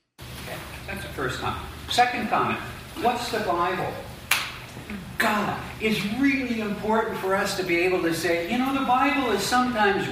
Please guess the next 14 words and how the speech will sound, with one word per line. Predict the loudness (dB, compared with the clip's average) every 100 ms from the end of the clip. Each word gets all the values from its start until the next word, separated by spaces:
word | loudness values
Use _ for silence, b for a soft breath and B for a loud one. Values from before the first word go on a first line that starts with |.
| 0
wrong. | 2 2 0 -2 -6 -10 -14 -14 -12 -12 -12 -12 -12 -12 -12 -12 -12 -12 -14 -14 -12 -12 -6
If | 2 4
you | 4 2
can't | 2 6 6 6
say | 4 4 4 4 2
that, | 2 2 2 0 -4 -6 -10 -14 -2
then, | 2 2 2 -4 -10 -12 -4
you | 0
know, | 2 2 0 -2 -4 -10 -12 -10 -2
you | 0
get | 2 2
into | 0 -2 -4
arguments | 2 2 2 0 2 2 2 -4
about, | 0 2 2 0